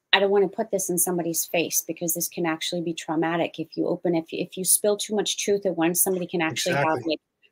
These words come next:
Speaker 1: from a panic attack to, uh, burnout, uh,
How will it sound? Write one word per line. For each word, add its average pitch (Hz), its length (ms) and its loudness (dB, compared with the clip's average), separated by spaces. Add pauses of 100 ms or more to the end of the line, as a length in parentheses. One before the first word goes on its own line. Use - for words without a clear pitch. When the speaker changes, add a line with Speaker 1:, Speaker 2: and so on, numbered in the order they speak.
Speaker 1:
from 185 120 2
a 165 60 2
panic 180 400 0
attack 190 440 -2
to, 160 360 0 (420)
uh, 165 200 0
burnout, 170 500 2 (520)
uh, 180 120 4